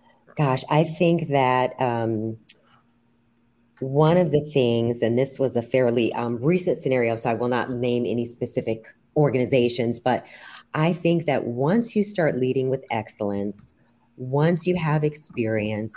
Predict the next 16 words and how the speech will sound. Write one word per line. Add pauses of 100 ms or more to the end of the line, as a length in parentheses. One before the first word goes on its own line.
(140)
once
you're
giving
a
pl-, (100)
given
a
platform, (440)
it
also
comes
with
a
lot
of
responsibility.